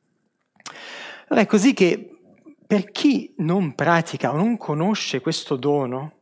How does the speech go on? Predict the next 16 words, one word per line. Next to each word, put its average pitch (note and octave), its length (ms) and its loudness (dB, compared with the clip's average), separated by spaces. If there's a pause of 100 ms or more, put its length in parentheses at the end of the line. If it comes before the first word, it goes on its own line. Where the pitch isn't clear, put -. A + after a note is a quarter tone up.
(180)
o C#3+ 140 0
non D3 180 0
ha A3 300 4
mai F#3+ 400 2 (260)
pregato F3 480 2
in C#3+ 100 2
altre C#3+ 340 2
lingue, F3 640 4 (320)
spesso G#3 560 4 (280)
questo G#3+ 720 2
dono G3+ 460 2
gode D#3 320 4
di D3 100 -2
una C#3+ 220 2
pessima D3+ 760 0
reputazione, - 1120 -8